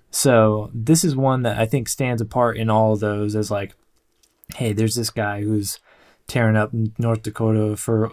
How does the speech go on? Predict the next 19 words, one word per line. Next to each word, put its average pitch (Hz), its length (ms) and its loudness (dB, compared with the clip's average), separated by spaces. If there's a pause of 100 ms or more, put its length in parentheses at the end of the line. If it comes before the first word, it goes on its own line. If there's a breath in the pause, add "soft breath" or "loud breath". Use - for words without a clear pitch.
oil 113 380 4
and 104 360 -8 (140)
m-, 117 280 -6
trying 117 220 0
to 104 80 -6
just - 140 -14 (220)
going 127 200 0
after 113 220 -2
all 113 140 6
this 104 140 -4
money 107 240 0
and 104 80 -2
doing 110 120 0
all 104 120 -2
this 98 100 -12
bad 104 260 -6
stuff. - 380 -12 (440)
But 110 340 0 (600)
maybe 110 600 2